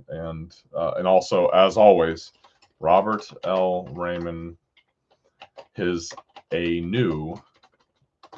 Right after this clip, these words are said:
Systematic Theology of the Christian Faith, which, uh, the second edition is out now. Uh, and I have a, actually have a bunch of those in there. If I know someone will read it, I'll, I'll just give it to 'em,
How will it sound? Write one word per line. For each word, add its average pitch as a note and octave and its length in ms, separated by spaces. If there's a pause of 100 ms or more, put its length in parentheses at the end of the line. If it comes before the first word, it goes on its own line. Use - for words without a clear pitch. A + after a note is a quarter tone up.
(540)
Systematic E2 800 (720)
Theology D#2+ 880 (120)
of D#2 400
the D2+ 100
Christian D2 680 (640)
Faith, G#2+ 420
which, E2+ 360
uh, D#2 180
the D#2 140
second G#2 400
edition G#2 420
is G2+ 120
out G#2 360
now. G#2+ 340 (420)
Uh, D#2 100
and F2 80
I F#2 40
have F2+ 160
a, F2 160
actually F2 280
have F2 80
a D2+ 40
bunch F2 180
of F#2 60
those F2 280
in F#2 100
there. F#2 200
If E2+ 120
I G2+ 80
know C#3 200
someone D#3+ 320
will A#2+ 120
read A#2+ 180
it, E2+ 100
I'll, E2+ 200
I'll D#2 120
just D#2 160
give D#2+ 140
it D2 140
to D2+ 100
'em, D#2 160